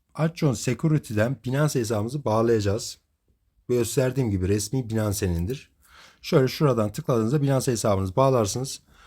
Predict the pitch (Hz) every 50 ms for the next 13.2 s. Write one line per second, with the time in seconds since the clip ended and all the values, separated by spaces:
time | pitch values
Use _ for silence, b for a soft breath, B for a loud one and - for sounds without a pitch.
0 | b b b 156 156 135 131 139 139 139 135 - 139 120 123 117 - - 131 120
1 | 104 92 - - 92 90 87 87 87 85 - 151 165 165 - - - 117 110 -
2 | - 135 135 127 120 101 104 104 98 95 - - 107 104 104 101 95 90 87 87
3 | 80 78 80 78 76 76 76 - - - - 76 71 - - 98 98 95 92 -
4 | 82 78 76 71 69 69 - - - - - - _ B B B B B B B
5 | B B B B - 165 202 - - - 175 151 127 107 95 - 107 95 92 -
6 | - 160 190 - _ _ - 117 120 151 180 170 170 - - - - 123 107 98
7 | 90 95 98 117 139 143 123 110 113 110 - - _ _ _ _ _ _ _ _
8 | _ _ _ _ _ _ _ _ _ _ _ _ _ _ _ _ _ _ _ _
9 | _ _ _ _ _ _ _ _ _ _ _ _ _ _ _ _ _ _ _ _
10 | _ _ _ _ _ _ - - B B B B B B B - 143 135 - 135
11 | 110 113 117 120 117 120 143 131 113 104 107 110 131 160 170 - 117 117 120 117
12 | 110 101 - - 104 98 - 160 143 - - 110 98 95 87 - 90 87 92 95
13 | 113 120 107 107